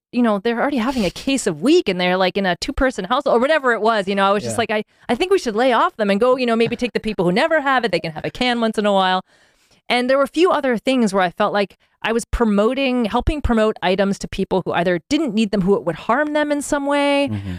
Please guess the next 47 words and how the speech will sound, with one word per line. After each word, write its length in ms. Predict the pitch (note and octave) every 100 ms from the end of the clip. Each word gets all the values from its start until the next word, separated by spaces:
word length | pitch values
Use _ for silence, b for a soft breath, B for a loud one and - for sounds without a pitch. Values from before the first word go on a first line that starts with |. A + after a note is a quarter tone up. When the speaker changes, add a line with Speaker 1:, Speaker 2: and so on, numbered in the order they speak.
| - -
Speaker 1:
um, 280 | G3+ F#3
either 220 | E3 E3+ E3
financially 880 | - D#3+ A3+ B3+ - A#3+ A3+ G3
or 80 | -
physically. 720 | - B3+ A#3+ - A#3+ A3 G#3
And 160 | G3+ G#3+
then 80 | A#3+
I 100 | G#3
just, 460 | - - C4 -
like, 160 | A3+ G3
I 80 | F#3 -
couldn't 400 | F4 D#4 D4+ - _
do 160 | A#3+ C#4+
it. 160 | F#3+ - b b b
And 180 | G3 G3+
then 120 | A3+
it 80 | A#3
was, 320 | G3 - - - _
um, 240 | F#3 F3 F3+
they 80 |
transferred 380 | F#3+ A#3 A3+ B3+
me 80 | A3
to 80 | G#3+
Paris. 480 | G3 F3 F3 - - _ _ _ _ _ _
Not 180 | F3+ F3+
because 260 | F3+ D#3+ E3
I 60 |
was 140 | E3 -
saying 220 | C#3 C3+
that, 160 | C3
but 100 | -
anyway, 200 | A#3+ A#3+ F#3
they 100 | F#3
transferred 280 | A#3+ B3
me 60 | A#3+
to 80 | A3+
Paris 380 | E3+ D#3+ E3+ -
'cause 100 | D#3+
I 60 |
spoke 280 | - F3+ E3+
French 360 | - D#3 E3 -
and 80 |
we 60 | -
acquired 340 | - D3+ D#3
a 20 | D#3
French 280 | D3+ D#3+
company. 440 | - D#3+ E3 E3+